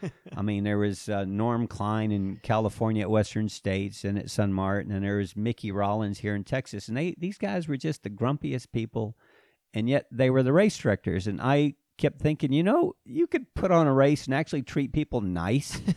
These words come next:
Speaker 1: <laughs>
Speaker 2: and maybe do a better job of it and maybe create a little more community and less animosity towards each other.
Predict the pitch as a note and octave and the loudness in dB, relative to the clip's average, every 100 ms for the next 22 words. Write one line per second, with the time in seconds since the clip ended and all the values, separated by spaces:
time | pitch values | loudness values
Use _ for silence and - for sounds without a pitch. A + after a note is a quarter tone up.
0 | - - G3+ - - - C3 B2+ C3 - | 0 -2 -4 -6 -12 -6 2 4 2 0
1 | A#2 C3+ A3 F#3+ C#3+ D#3+ C#3 B2 D3 B2+ | 2 4 4 2 8 8 8 6 6 6
2 | F#2+ G2+ G2 C3+ F3+ G3 - B2+ A#2+ C#3+ | 4 2 2 4 2 2 0 0 0 2
3 | D3+ C#3+ A2+ C#2+ - - - - - B2 | 2 2 -2 -8 -14 -20 -18 -12 -2 2
4 | B2+ C3+ B2 C3+ B2+ A#2+ B2 B2 B2 - | 4 4 4 2 2 2 4 4 2 -2
5 | - A#2+ C3 D3 C#3+ D#3 D#3+ A#2+ B2 C3 | -2 2 4 4 4 2 2 2 2 2
6 | C3 - - - - D2+ _ A#2+ C#3 A2+ | 2 -2 -10 -12 -14 -18 _ -2 0 2
7 | A#2 C#3 - D#3 D3 D3+ D3 C#3 C#3+ D3+ | 2 0 0 -2 -2 -2 -2 -2 -2 0
8 | D3+ F3 | 0 -2